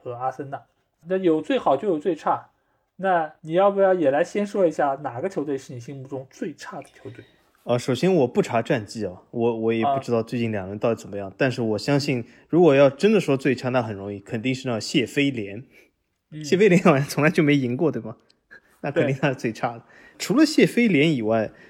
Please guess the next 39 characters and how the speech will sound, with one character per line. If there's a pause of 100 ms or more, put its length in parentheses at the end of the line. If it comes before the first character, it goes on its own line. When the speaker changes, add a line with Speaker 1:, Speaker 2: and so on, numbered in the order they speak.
(360)
Speaker 2:
我
印
象
中
比
较
差
的， (520)
好
像
那， (200)
那
几
个
保
级
队
肯
定
是
差
的。 (260)
非
保
级
队
差
的
里
面， (280)
那
个
狼
队，
我
觉
得
好
像